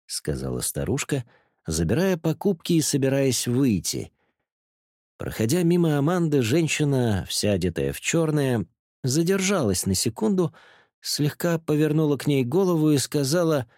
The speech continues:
«До свидания, Аманда».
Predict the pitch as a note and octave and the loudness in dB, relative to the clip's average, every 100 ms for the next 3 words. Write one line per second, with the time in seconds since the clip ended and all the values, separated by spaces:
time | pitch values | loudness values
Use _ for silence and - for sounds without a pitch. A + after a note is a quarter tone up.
0 | _ _ _ _ _ _ _ _ - A3+ | _ _ _ _ _ _ _ _ -2 -2
1 | - D4+ - F#2+ F#2 E2+ F2+ F#2 A2+ _ | 0 -2 0 2 2 2 0 0 -4 _
2 | - A2+ G#2 G#2 F#2+ F#2+ A2+ | -4 0 2 2 0 0 -2